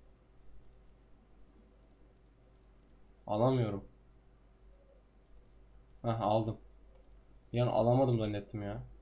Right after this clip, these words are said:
Tamam, güzel. A-, aşağıdaki Etiyopya'ya da bir barış yapalım.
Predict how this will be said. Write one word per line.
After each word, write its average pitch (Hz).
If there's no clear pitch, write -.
Tamam, 120
güzel. 120
A-, 110
aşağıdaki 131
Etiyopya'ya 127
da 110
bir 98
barış 107
yapalım. 110